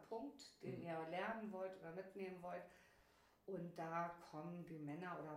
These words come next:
Speaker 1: Partner schon immer, ähm, dass sie sagen, „Ja, ich weiß nicht, wie kann ich meiner Frau helfen?“ oder „Ich will da nicht dumm rumstehen oder nur Händchen halten.“
Speaker 2: Mhm.
Speaker 1: Und da sage ich immer, da gibt es sehr viel zu tun. Gerade heutzutage bei dem Hebammenmangel ist es so, dass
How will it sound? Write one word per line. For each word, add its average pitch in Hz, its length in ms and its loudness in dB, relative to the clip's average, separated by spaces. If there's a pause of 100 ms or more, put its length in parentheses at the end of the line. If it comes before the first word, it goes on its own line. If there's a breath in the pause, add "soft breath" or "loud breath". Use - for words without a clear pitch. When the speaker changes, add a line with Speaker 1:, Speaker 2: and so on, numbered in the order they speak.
(120)
Speaker 1:
Partner 170 540 -4 (100)
schon 185 280 -2
immer, 170 540 -2
ähm, 156 440 -4
dass - 180 -8
sie 165 100 -4
sagen, 147 380 0
„Ja, 165 240 2
ich - 180 -2
weiß 147 260 0
nicht, 180 200 -8
wie 165 80 -8
kann 170 240 -4
ich - 160 -8
meiner 160 260 -4 (120)
Frau 151 140 0
helfen?“ 151 680 0
oder 151 340 -2 (560 loud breath)
„Ich - 220 -6
will 156 100 2
da 165 100 4
nicht 165 260 0
dumm 170 140 0
rumstehen 180 720 0
oder 165 200 -2
nur 160 140 -2
Händchen 202 580 -2
halten.“ 196 440 2
Speaker 2:
Mhm. 113 220 -2 (140)
Speaker 1:
Und 170 180 -4
da 170 200 2
sage 180 260 2
ich - 120 -8
immer, 165 140 -2
da 160 120 -2
gibt - 200 -6
es 156 160 -8
sehr 170 320 2
viel 269 160 -2
zu - 240 -10
tun. 247 460 -4
Gerade 175 320 0
heutzutage 170 640 2
bei 156 140 2
dem 160 180 0
Hebammenmangel 185 800 4
ist - 200 -2
es 196 160 -8
so, 190 120 6
dass 175 180 6